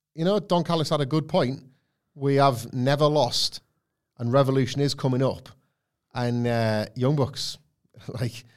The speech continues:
we know who you are, and I've got all the respect in the world for the Young Bucks." This is Darby, obviously. But, uh, we deserve a tag title shot. It's been an honour and a privilege to team with this man. He's like a father to me, and I've wanted to be a son to him.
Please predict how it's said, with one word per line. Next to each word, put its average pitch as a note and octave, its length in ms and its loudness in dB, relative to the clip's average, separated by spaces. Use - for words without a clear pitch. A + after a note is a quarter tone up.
we B2+ 140 -2
know C#3 260 6
who B2+ 80 6
you A#2+ 220 4
are, G#2 300 0
and A2+ 120 -6
I've A#2 160 -2
got B2+ 240 0
all C3+ 200 2
the C3 100 2
respect A2 360 -4
in A#2 60 -2
the A2+ 60 -2
world A#2 280 0
for A2+ 100 -14
the G#2 60 -4
Young A#2+ 200 0
Bucks." - 400 -8
This - 140 -12
is G2+ 60 -10
Darby, G2+ 360 -4
obviously. G2 360 -12
But, - 240 0
uh, A2+ 460 0
we B2 140 -6
deserve C3+ 320 4
a C#3+ 40 -2
tag F3+ 220 0
title C#3+ 240 -2
shot. - 260 -8
It's - 120 -16
been C3+ 160 0
an B2 140 -2
honour D#3 220 2
and C3 80 -2
a - 40 -2
privilege E3 420 -4
to - 80 -18
team B2 180 -2
with A2 100 -4
this G#2 140 -8
man. F#2+ 180 -6
He's G2+ 140 -8
like A#2 160 -6
a A2+ 40 -4
father C#3 360 2
to A2 140 -10
me, G2 200 -10
and A2+ 100 -4
I've A2 120 -2
wanted A#2 260 0
to A#2 80 -10
be A2 80 -4
a G#2 60 -2
son A#2 240 -4
to F#2+ 60 -10
him. A2+ 300 -2